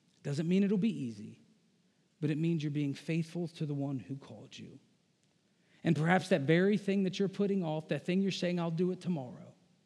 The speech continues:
perhaps God has brought you for this time in this place to do it. Because your entire life will be told as a story one day. You are setting the course for your life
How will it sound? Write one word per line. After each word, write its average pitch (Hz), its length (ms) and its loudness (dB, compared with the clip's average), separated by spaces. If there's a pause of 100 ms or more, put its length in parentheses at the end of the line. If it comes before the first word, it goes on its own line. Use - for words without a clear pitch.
(680)
perhaps 139 480 -8
God 156 300 -6
has 143 160 -4
brought 160 440 -6
you 160 200 -6
for - 120 -16
this 180 200 -4
time 143 340 -10
in 139 60 -6
this 143 140 -8
place - 440 -16 (440)
to - 60 -16
do 110 240 -12
it. - 280 -20 (1300)
Because 151 180 -2
your 214 120 4
entire 214 380 2
life 208 220 2
will 196 80 -2
be 214 80 0
told 190 240 -2
as 190 100 -4
a 190 60 -4
story 107 340 -8
one 110 180 -12
day. 123 260 -14 (1600)
You 190 380 6
are 175 60 4
setting 202 360 2
the 175 80 2
course 196 420 0
for - 160 -6
your 143 240 -2
life 170 440 -2